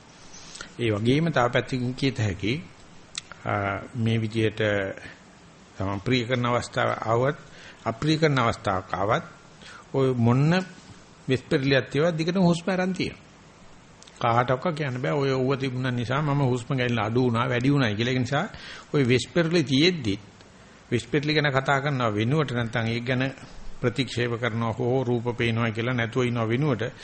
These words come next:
රූප පේනකොට ආනපනෙ තියෙන එක මට බලන්න පුළුවන්ද? රූප නැතිලා හිස් තැන ගියාට පස්සේ ආනපනෙ බලන්න පුළුවන්ද? හිතවිලි තියෙනවා නම් තියෙද්දිම හරහා බලන්න පුළුවන්ද කියලා බලන්න පුළුවන්. මොකද හැම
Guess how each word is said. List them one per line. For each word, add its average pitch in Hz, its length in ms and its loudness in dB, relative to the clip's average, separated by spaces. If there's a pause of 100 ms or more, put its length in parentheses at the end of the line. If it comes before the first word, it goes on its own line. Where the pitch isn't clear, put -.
(220)
රූප 147 260 2
පේනකොට 131 460 0
ආනපනෙ 131 500 0
තියෙන 131 340 0
එක 135 100 -4
මට 139 220 0
බලන්න 113 340 0
පුළුවන්ද? 104 440 -4 (1000)
රූප 143 220 2
නැතිලා 131 480 2
හිස් 120 220 0
තැන 135 180 0
ගියාට 120 260 2
පස්සේ 123 220 0
ආනපනෙ 117 340 0
බලන්න 110 320 0
පුළුවන්ද? 104 460 -2 (840)
හිතවිලි 139 380 2
තියෙනවා 123 360 2
නම් 123 180 2 (280)
තියෙද්දිම 143 600 2 (500)
හරහා 127 360 4
බලන්න 120 340 2
පුළුවන්ද 117 420 2 (140)
කියලා 107 240 -2
බලන්න 107 320 0
පුළුවන්. 143 260 -4
මොකද 165 260 0
හැම 135 280 0